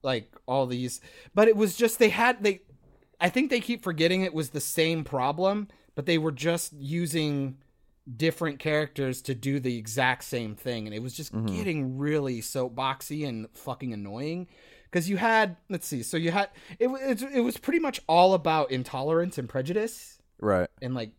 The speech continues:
Speaker 1: but it's like, okay, so we have the gay stuff,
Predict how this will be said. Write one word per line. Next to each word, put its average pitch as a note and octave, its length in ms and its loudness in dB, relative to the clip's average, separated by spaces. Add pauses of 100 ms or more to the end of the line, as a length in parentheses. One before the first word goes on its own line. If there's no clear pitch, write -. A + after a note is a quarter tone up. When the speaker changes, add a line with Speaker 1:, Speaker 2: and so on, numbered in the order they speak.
(1200)
Speaker 1:
but A3 300 8
it's F#3+ 160 2
like, F#3+ 200 4
okay, E3+ 240 4
so E3+ 140 -2
we E3 100 2
have F#3+ 200 -4
the F3 60 -6
gay G#3 260 -2
stuff, A2+ 560 -4